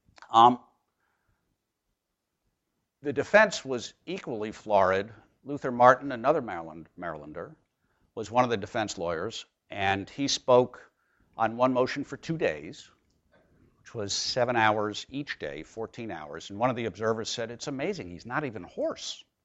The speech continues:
And he was famous for drinking brandy through the trial day, that he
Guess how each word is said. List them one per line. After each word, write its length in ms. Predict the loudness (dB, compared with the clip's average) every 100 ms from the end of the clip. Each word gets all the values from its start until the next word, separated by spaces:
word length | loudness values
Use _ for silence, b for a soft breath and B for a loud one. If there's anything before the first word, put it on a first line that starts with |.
| _ _ _ _ _ _ _ _ _ -4
And 160 | -4
he 160 | -2 -2
was 180 | -2 0
famous 460 | 2 2 0 -6
for 280 | -10 -6 -6
drinking 380 | -6 -8 -8 -8
brandy 420 | 0 0 0 -8
through 200 | -14 -14
the 80 | -10
trial 360 | 2 6 6
day, 340 | 4 -8 -18 -20
that 100 | -20
he 240 | -16 -16